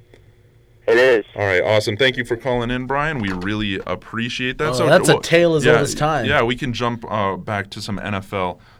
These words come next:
Speaker 2: uh, right now. So, Tom Brady against Aaron Rodgers. I wanna hear your thoughts on this first, Eric.
Speaker 3: Ah. I, I really, I don't know. I, I wish, I wish I, Brian gave us a little bit more. I, right now,
Speaker 2: <laughs>
Speaker 3: I would say Tom Brady, just overall his career.
Speaker 2: Mm-hmm.
Speaker 3: Aaron Rodgers has only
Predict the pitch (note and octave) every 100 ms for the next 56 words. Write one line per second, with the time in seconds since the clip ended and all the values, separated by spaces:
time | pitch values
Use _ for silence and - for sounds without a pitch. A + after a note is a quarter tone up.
0 | - F#2+ F2 D#2 E2+ F2+ E2 D#2 F#2 F2+
1 | F#2+ - - A#2 G#2 F#2+ F#2 _ - -
2 | E3+ D#3 D3 C3 A#2 G#2 A2 G#2+ G#2+ -
3 | G#2+ G2+ G2 G#2 B2+ C3 B2 A#2+ G#2 G2+
4 | G2+ F#2 F#2+ F2+ D#2 F2+ D2+ D2 D2 -
5 | B2+ B2 A2 F#2+ - - - - - -
6 | _ _ _ _ _ _ _ - B2 C#3
7 | C#3 C#3 C#3+ A#2+ C#3 D3+ D3 A#2 G2 A2
8 | G#2+ B2+ C#3+ - C3 B2+ C#3+ B2 B2+ C3+
9 | C3 C3 A#2+ C3 C3 B2+ - C#3 C#3 F3
10 | F#3 F3+ A3 C4 G#2+ G2+ C3+ C3+ D3+ E3
11 | - F3 D3+ D3 D3 C#3+ C3+ D3 G#2 G2+
12 | - B2 A#2 A#2 A2+ A#2 A2+ - A#2+ A#2
13 | A#2 A#2+ C3 A#2+ A#2+ A#2+ A2 A2 A#2+ A#2+
14 | A2+